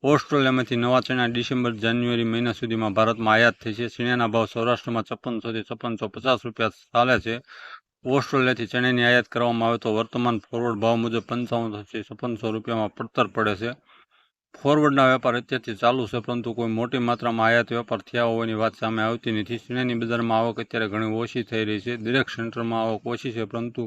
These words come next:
હવે આવક થોડી વધે તેવી સંભાવના છે. ડંખી શેણા બજારમાં આવશે અને કંપનીઓ પણ હવે પોતાના સ્ટોકમાંથી થોડા ચણા વેચાણ કરે તેવી સંભાવના છે.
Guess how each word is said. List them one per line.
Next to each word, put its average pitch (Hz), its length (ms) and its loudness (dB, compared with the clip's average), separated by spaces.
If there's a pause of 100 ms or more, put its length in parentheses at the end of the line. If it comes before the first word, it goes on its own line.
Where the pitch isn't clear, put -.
(520)
હવે 117 240 6
આવક 127 340 6
થોડી 120 300 -6
વધે 110 200 0
તેવી 113 200 0
સંભાવના 117 580 2
છે. 113 180 -10 (400)
ડંખી 135 460 0
શેણા 127 280 0
બજારમાં 123 440 2
આવશે 120 220 0
અને 120 140 -2
કંપનીઓ 123 480 -4
પણ 113 180 -4
હવે 113 180 0
પોતાના 117 400 -2
સ્ટોકમાંથી 117 560 -8
થોડા 113 260 -2
ચણા 117 280 -2
વેચાણ 113 340 0
કરે 113 220 -2
તેવી 113 280 -2
સંભાવના 117 560 4
છે. 117 160 -8